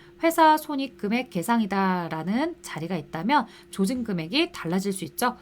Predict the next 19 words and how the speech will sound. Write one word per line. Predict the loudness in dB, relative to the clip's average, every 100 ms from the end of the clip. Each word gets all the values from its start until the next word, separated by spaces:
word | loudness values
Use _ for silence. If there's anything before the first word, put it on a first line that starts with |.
| -16 -2
즉, | -2 -2 -10 -6
여기는 | 0 2 2 2 0 -2
거래가 | -2 0 0 0
발생하고 | 0 -2 0 -2 -2
나서 | -4 -2 6 6 6 -2 -8 -4
회사가 | 2 2 2 2 2 0 -8
장부했다가 | -4 -2 -2 -4 -4 0 4 2 0 -8
더 | -2 0
이상 | 0 0
평가를 | 0 4 4 4
하지 | 0 -2
않았을 | -2 0 0 0 -4 -6 -2
때 | 0 4 2 2 -12 -4
차액만 | 0 0 2 0
나오는데, | 0 0 0 0 2 0 0 -12 -20 -20 6
혹시라도, | 6 6 0 4 4 4 0 -10 -16 -8
혹시라도 | -8 -2 -2 0
회사가 | -2 -2 0 4 4 4 -6 -12
손익계산서에 | -6 -4 -2 -2 0 0 0 0